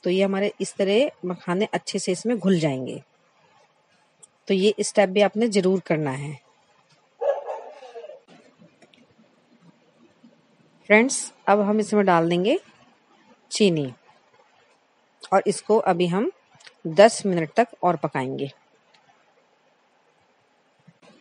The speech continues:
फ्रेंड्स, अभी हमारा दूध थोड़ा अलग है और चीनी डालने से क्या होता है, चीनी अपना पानी छोड़ देती है,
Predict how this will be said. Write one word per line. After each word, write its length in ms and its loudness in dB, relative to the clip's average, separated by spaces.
फ्रेंड्स, 260 4
अभी 200 2
हमारा 280 4
दूध 280 -2
थोड़ा 220 -2
अलग 340 -2
है 140 2
और 440 0
चीनी 340 0
डालने 320 2
से 140 -4
क्या 180 -2
होता 180 -2
है, 80 0
चीनी 300 -2
अपना 200 -4
पानी 280 -2
छोड़ 260 -2
देती 280 -2
है, 120 0